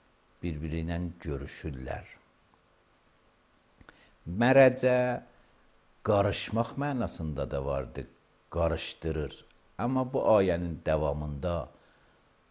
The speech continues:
çün buyurur, bunlar bir-birinə təcavüz eləmirlər, bir-birinə qarışmırlar. Mərəcə bir mənasında ərsələdir, yəni göndərib. Allah Mütəal iki dəniz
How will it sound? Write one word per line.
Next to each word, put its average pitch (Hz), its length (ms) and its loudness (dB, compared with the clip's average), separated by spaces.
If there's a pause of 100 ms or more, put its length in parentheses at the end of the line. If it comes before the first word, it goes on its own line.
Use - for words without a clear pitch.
çün 117 320 -4 (100)
buyurur, 85 380 -2
bunlar 78 260 0
bir-birinə 76 800 -4 (400)
təcavüz 78 720 -2
eləmirlər, 73 640 -4
bir-birinə 76 640 -6 (500)
qarışmırlar. 87 1000 -2 (520)
Mərəcə 90 720 2
bir 127 160 -2
mənasında 101 640 -2 (180)
ərsələdir, 76 800 -2
yəni 78 240 -6
göndərib. 78 640 -4 (600)
Allah 87 260 0
Mütəal 104 640 -2 (1000)
iki 127 360 -6
dəniz 113 640 2